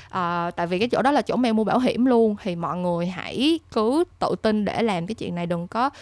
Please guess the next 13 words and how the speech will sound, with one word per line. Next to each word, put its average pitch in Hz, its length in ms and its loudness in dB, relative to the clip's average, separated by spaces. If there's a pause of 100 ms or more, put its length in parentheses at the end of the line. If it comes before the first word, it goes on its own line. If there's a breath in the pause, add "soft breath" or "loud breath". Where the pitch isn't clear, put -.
(140 loud breath)
đừng 196 180 2
có - 160 0
compromise 196 600 -2
cái 269 100 -4
sức - 140 -10
khỏe - 220 -2
của 226 120 -4
mình 185 240 -2
vì 175 140 -2
những 170 160 -8
cái 254 120 -4
lý 269 220 -2
do 202 520 -2